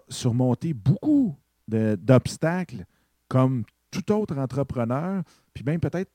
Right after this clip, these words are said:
encore plus, puis elle a créé beaucoup de choses, puis elle a pris beaucoup de risques, puis elle a eu beaucoup de succès aussi. Donc, vraiment une fille à suivre, euh, sur les réseaux sociaux pour toute personne qui veulent, euh, avoir une, euh,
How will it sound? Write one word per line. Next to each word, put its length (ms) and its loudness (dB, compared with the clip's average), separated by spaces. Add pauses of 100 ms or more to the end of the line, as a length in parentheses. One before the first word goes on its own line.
(380)
encore 380 -2
plus, 200 -4
puis 80 -6
elle 100 -2
a 40 -4
créé 360 -8
beaucoup 360 -6
de 60 -10
choses, 260 -4
puis 120 -4
elle 100 -2
a 60 -2
pris 180 -10
beaucoup 300 -4
de 100 0
risques, 280 -8
puis 100 -2
elle 80 4
a 40 6
eu 120 4
beaucoup 360 -2
de 80 -10
succès 420 -6
aussi. 400 -8 (540)
Donc, 360 4 (760)
vraiment 400 0
une 100 -2
fille 480 -4 (180)
à 160 0
suivre, 560 -2 (400)
euh, 260 2
sur 300 -2
les 100 2
réseaux 300 0
sociaux 600 0 (360)
pour 160 2 (120)
toute 140 -6
personne 380 -2
qui 140 -4
veulent, 580 4
euh, 340 0
avoir 460 2
une, 200 -2
euh, 340 -4